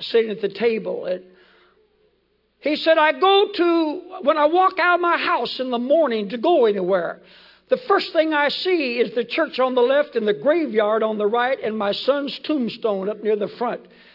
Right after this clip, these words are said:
And he said, "For the last four years, I've spent an, at least an hour, two hours every day crying, sitting on that, by my son's grave."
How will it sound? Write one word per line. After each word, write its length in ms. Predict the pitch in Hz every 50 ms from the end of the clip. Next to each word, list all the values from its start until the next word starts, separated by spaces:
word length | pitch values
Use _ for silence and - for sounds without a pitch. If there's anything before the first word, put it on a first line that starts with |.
| _ _ _ _ _ _ _ _ _ _ _
And 140 | - 202 196
he 80 | 202 196
said, 360 | 196 - 214 214 208 220 - - - - _ _ _ _ _ _ _ _ _ _ _ _ _ _
"For 80 | - 214
the 100 | 214 226
last 320 | 226 226 240 240 - - - -
four 220 | 269 311 302 294
years, 540 | 285 285 262 254 240 208 190 175 165 - -
I've 240 | 202 226 220 - -
spent 300 | - - - 247 240 226
an, 100 | 220 -
at 400 | - - - - - - 220 -
least 320 | - 254 240 - - -
an 140 | 202 208 -
hour, 440 | - 208 214 233 240 240 233 226 214 202 - - _ _ _ _ _ _
two 220 | - - 269 262 220
hours 340 | 190 180 170 160 175 - -
every 240 | - 208 202 220 202
day 420 | 180 196 196 190 170 151 139 - - _ _ _ _ _ _ _ _ _ _ _ _ _ _
crying, 640 | - - 208 214 208 196 180 170 156 147 170 160 135 - - -
sitting 280 | - 226 220 202 190 185
on 200 | 185 185 185 190
that, 180 | 190 180 202 - - _ _ _ _ _ _ _ _ _ _ _
by 120 | - 185 190
my 160 | 196 180 180
son's 400 | - - - 196 190 180 180 165
grave." 500 | 143 180 185 185 170 156 - - - -